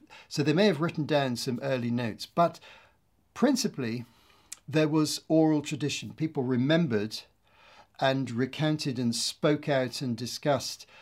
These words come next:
stories, teachings, through a great capacity to memorize, which was a very strong feature of their culture.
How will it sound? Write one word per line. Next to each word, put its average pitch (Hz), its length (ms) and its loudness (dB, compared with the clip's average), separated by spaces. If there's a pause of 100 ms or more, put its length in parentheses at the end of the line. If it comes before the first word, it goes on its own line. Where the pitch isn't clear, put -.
(160)
stories, 143 920 0 (320)
teachings, 127 840 -4 (320)
through 147 400 2
a 139 120 -2
great 196 380 4
capacity 131 760 -6 (100)
to 131 420 0 (140)
memorize, 131 960 2 (240)
which 151 220 -2
was 143 140 0
a 143 60 -4
very 165 220 4
strong 143 300 0
feature 131 400 -4
of 113 80 -8
their 120 160 -2
culture. 135 520 -6